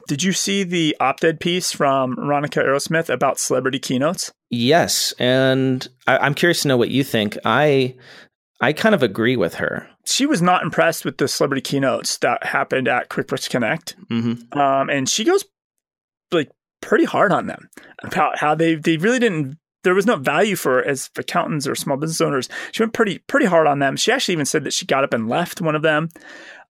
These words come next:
Speaker 1: Um, and,
Speaker 2: Yep.
Speaker 1: and then she, she's questioning the whole need of these keynotes. For her as a reporter, she'd rather see somebody show something about the product or a, a V P or some, you know, talk about things like that. And I, I get where she's coming from, and I kind of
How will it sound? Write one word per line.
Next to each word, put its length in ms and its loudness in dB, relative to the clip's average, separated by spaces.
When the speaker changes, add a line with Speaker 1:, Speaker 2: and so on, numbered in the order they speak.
Speaker 1:
Um, 460 0
and, 80 -4
Speaker 2:
Yep. 260 0
Speaker 1:
and 100 4
then 120 4
she, 120 -2
she's 180 -2
questioning 340 0
the 60 0
whole 180 2
need 240 0
of 80 -4
these 360 -4
keynotes. 540 -2
For 180 0
her 120 6
as 120 2
a 40 2
reporter, 300 4
she'd 160 -2
rather 200 2
see 460 0
somebody 280 -4
show 180 0
something 240 -2
about 180 0
the 60 -4
product 480 0
or 140 2
a, 200 -4
a 140 -2
V 180 -4
P 480 -2
or 340 -4
some, 240 -6
you 160 -6
know, 80 -4
talk 300 -2
about 280 -2
things 180 -6
like 180 -2
that. 280 -2
And 240 2
I, 60 -2
I 160 0
get 220 0
where 120 4
she's 200 -4
coming 260 0
from, 200 2
and 80 2
I 80 0
kind 420 0
of 300 2